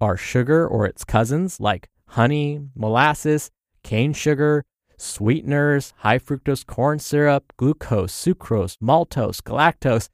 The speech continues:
anything that ends in ose, then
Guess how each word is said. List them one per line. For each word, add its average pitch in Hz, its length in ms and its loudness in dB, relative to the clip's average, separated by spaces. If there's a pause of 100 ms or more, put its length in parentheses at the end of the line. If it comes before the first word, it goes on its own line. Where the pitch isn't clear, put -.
(340)
anything 208 340 -2
that 185 160 0
ends 151 300 0
in 135 160 0 (100)
ose, 113 500 2 (680)
then 165 320 4